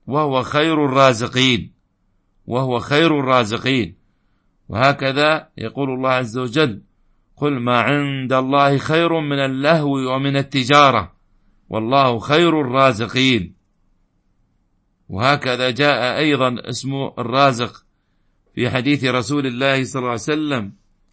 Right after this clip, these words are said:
الذي رواه أحمد وأبو داود، وهو في صحيح سنن أبي داود ألفين وتسعمائة وخمسة وأربعين، قوله صلى الله عليه وسلم: "إن الله هو المسعر القابض الباسط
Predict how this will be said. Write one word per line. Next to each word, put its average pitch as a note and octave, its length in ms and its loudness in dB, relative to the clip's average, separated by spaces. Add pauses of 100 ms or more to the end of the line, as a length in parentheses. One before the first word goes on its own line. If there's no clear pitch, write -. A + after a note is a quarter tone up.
الذي A#2 220 -6
رواه B2+ 440 -2
أحمد C3 260 -4
وأبو A#2 300 -4
داود، B2+ 560 0 (500)
وهو A2+ 180 -6
في A2+ 120 -8
صحيح B2+ 340 -2
سنن C3 340 -8
أبي A#2+ 180 -6
داود B2+ 560 -2
ألفين C3 320 -8
وتسعمائة B2+ 420 -8
وخمسة C3 380 -6
وأربعين، B2+ 640 -2 (500)
قوله C3+ 380 0
صلى B2 120 -8
الله A2+ 120 -6
عليه A2+ 120 -6
وسلم: C#3+ 320 -4
"إن B2 120 -10
الله C#3+ 380 -2
هو C3+ 180 -2
المسعر C#3 680 -4
القابض C#3 540 -2
الباسط C3+ 720 0